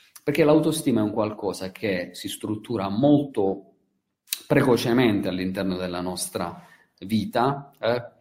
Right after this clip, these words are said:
se i nostri genitori hanno creduto in noi stessi.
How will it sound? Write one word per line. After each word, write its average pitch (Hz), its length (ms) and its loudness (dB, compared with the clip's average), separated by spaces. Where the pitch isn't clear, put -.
se 202 280 6
i 170 80 10
nostri 135 340 6
genitori 147 580 6
hanno 123 360 4
creduto 139 460 2
in 117 80 2
noi 95 180 0
stessi. - 500 -12